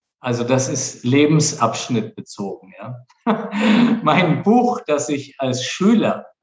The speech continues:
zigmal gelesen habe, das war, ähm, Elf Freunde müsst ihr sein, von Sammy Drexler. Das war eine Fußballmannschaft, wo das eben sehr um den Teamgeist ging,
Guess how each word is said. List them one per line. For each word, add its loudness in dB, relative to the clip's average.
zigmal 0
gelesen -6
habe, -8
das -2
war, 2
ähm, 2
Elf 2
Freunde 2
müsst -2
ihr -8
sein, -8
von 2
Sammy 2
Drexler. -2
Das -6
war 2
eine -4
Fußballmannschaft, -2
wo 2
das 2
eben 0
sehr 0
um -2
den -2
Teamgeist -2
ging, -16